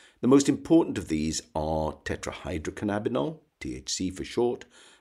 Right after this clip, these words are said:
and cannabidiol, or C B D. Now, some people with cancer pain reported that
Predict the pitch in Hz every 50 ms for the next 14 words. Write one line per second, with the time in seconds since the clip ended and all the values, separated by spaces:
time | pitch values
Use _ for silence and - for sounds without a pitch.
0 | _ _ - 104 98 - 110 101 92 92 85 90 - 90 69 65 55 50 - 55
1 | - - _ _ _ - 67 64 - - - 67 60 57 60 57 60 - 64 58
2 | 57 57 - _ _ _ _ _ _ _ _ _ _ _ _ _ _ _ _ _
3 | _ _ _ - - - - - - _ _ - 95 98 95 - - - - 214
4 | - 101 - - - 57 57 55 - - - - - - - - _ - - 64
5 | 71 71 67 67 67 - - 80 76 76 - 76 67 - - - 71 69 71 -
6 | -